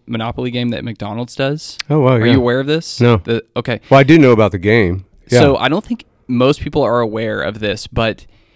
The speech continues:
Speaker 1: that game, Monopoly, started to run. McDonald's started to run that game in, like, nineteen eighty-nine. And then in, in two thousand one, um, they got a tip. So this is, what is that, twelve years?
Speaker 2: Yeah.
Speaker 1: Twelve years into the game,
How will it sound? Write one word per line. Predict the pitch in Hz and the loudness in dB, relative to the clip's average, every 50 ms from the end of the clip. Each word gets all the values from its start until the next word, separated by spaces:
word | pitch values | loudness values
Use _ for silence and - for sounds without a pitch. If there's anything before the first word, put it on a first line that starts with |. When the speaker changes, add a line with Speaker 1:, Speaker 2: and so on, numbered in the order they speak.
| _ _ _ _ _ _ _ _ _ _ _ | _ _ _ _ _ _ _ _ _ _ _
Speaker 1:
that | - 117 120 135 143 151 156 | -4 -2 -2 -2 -2 -4 -4
game, | 135 139 143 143 135 127 123 | -4 -2 -2 0 0 0 0
Monopoly, | 117 117 117 113 113 120 - - 151 151 151 | -2 -2 -2 -2 -4 -4 -4 -4 -4 -4 -4
started | 147 - - 147 135 131 | -4 -4 -4 -4 -2 -2
to | 131 123 | -2 -2
run. | 117 110 110 98 80 85 107 120 - | -2 -2 -4 -4 -4 -6 -8 -10 -10
McDonald's | - 117 110 107 - 113 117 127 127 - | -10 -10 -8 -6 -6 -4 -4 -4 -6 -4
started | - 131 135 131 | -4 -4 -2 -2
to | 131 | -2
run | 120 120 117 120 | -2 -2 -2 -2
that | 123 120 110 | -4 -4 -6
game | 117 117 110 113 113 110 | -6 -8 -8 -6 -8 -8
in, | 110 113 113 | -8 -8 -8
like, | 113 110 110 - - | -8 -10 -10 -10 -10
nineteen | 110 113 - - - - 117 | -8 -8 -8 -8 -8 -8 -8
eighty-nine. | 90 87 113 113 113 117 113 113 110 107 110 117 143 - _ _ _ _ _ _ _ _ _ _ _ _ _ _ _ - | -6 -6 -6 -6 -6 -6 -6 -8 -8 -8 -8 -10 -10 -12 _ _ _ _ _ _ _ _ _ _ _ _ _ _ _ -8
And | 117 117 120 | -6 -4 -2
then | 123 123 123 120 | -2 -2 -2 -2
in, | 120 117 117 | -2 -2 -4
in | 117 113 107 107 - - | -4 -6 -6 -10 -12 -14
two | - - 135 143 147 | -10 -4 -2 -2 0
thousand | - 160 156 143 131 127 117 113 110 107 | 0 0 0 0 -2 -4 -4 -6 -6 -6
one, | 110 120 120 110 80 69 - - 120 117 - _ _ _ _ _ _ _ _ _ - - | -4 -2 -2 -2 -4 -6 -10 -12 -14 -16 -16 _ _ _ _ _ _ _ _ _ -12 -8
um, | 113 113 113 110 110 107 110 110 107 104 104 101 104 _ _ _ _ _ _ | -6 -4 -4 -4 -4 -6 -8 -10 -12 -12 -14 -16 -18 _ _ _ _ _ _
they | - 113 113 117 120 127 | -14 -6 -2 -2 -2 0
got | 123 139 131 127 | 0 0 0 0
a | 123 113 | 0 -2
tip. | - - - - 123 110 107 - - | -4 -10 -6 -4 -4 -4 -4 -6 -10
So | - - - 113 | -10 -6 -4 -4
this | 113 117 113 - | -4 -4 -6 -4
is, | 117 113 110 104 104 101 - - | -6 -6 -6 -8 -10 -12 -12 -14
what | - - 117 113 | -12 -8 -6 -6
is | 110 104 | -6 -6
that, | 107 104 104 - | -8 -12 -14 -12
twelve | - - 117 113 107 | -8 -6 -4 -4 -4
years? | 107 107 110 117 120 - - _ - | -4 -6 -8 -8 -10 -12 -16 _ -8
Speaker 2:
Yeah. | 92 92 90 - _ _ _ _ _ - | -6 -6 -6 -6 _ _ _ _ _ -12
Speaker 1:
Twelve | - - 143 143 156 151 | -4 0 0 0 0 0
years | 147 143 143 127 | 0 0 0 -2
into | 127 123 120 117 | -2 -4 -6 -6
the | 107 107 | -8 -8
game, | 104 110 107 82 - 113 | -8 -8 -10 -10 -12 -14